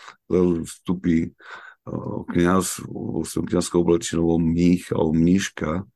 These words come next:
a zrazu každý tak trošku, trošku spozornieje. Ale už keď človek, keď je, keď je vo s-, takej spoločnosti, je, eh, tam je, tam je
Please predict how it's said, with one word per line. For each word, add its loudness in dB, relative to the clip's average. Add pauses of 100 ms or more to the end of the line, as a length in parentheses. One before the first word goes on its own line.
(380)
a -8
zrazu 2
každý -4
tak -8
trošku, 0 (800)
trošku -2
spozornieje. -6 (1500)
Ale 8
už 4
keď 6
človek, 4
keď 0
je, 4
keď 0 (200)
je 2
vo 4
s-, -4 (100)
takej -4
spoločnosti, 0
je, 6 (880)
eh, -2 (1600)
tam 4
je, 4
tam 2
je 6